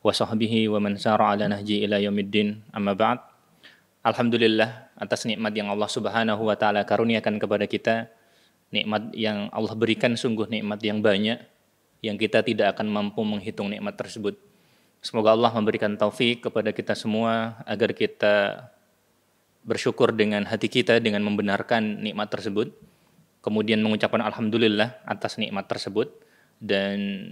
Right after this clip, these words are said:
melakukan kebaikan dalam keta-, dan ketaatan dengan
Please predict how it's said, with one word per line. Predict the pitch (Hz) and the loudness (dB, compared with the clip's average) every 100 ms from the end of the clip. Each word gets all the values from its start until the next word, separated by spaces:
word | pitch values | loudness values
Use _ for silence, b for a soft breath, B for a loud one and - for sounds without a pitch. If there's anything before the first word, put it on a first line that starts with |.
| - - | -16 -14
melakukan | 113 107 104 113 - 110 104 104 104 110 b _ | -4 -2 -2 0 2 2 -2 -6 -10 -14 b _
kebaikan | - 107 131 127 117 123 113 | -2 2 2 4 2 2 2
dalam | 101 101 104 | 2 2 0
keta-, | - 104 - | -4 -6 0
dan | 104 101 | 0 0
ketaatan | - 107 104 - 117 120 120 - | 0 2 4 4 2 0 -8 -2
dengan | 110 107 101 101 98 98 | 0 0 0 -2 -2 -6